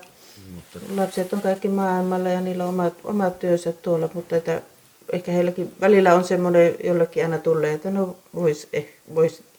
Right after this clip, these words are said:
Speaker 2: ehkä ajatellakin, mutta että meillä on, niinku, ollut se periaate, että me on sanottu, että kenenkään ei tarvitse velvollisuuden tunnosta tulla, että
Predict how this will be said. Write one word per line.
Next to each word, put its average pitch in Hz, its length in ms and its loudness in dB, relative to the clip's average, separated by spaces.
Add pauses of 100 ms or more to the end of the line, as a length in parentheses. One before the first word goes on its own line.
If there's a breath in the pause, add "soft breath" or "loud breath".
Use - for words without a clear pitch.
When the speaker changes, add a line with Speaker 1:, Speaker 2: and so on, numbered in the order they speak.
(160)
Speaker 2:
ehkä - 300 -8
ajatellakin, 139 600 -4
mutta 139 260 -8
että 139 260 -6 (1040 loud breath)
meillä 156 240 -2
on, 156 80 0
niinku, 156 200 0
ollut 156 200 0
se - 180 -4 (120)
periaate, 139 340 -8
että 147 140 -12
me 139 40 -6
on 139 80 -6
sanottu, 147 340 -4
että 139 120 -12
kenenkään 151 380 -4
ei 147 80 0
tarvitse 139 320 -4
velvollisuuden 139 600 -6
tunnosta - 420 -10
tulla, 82 360 -12
että 151 260 -18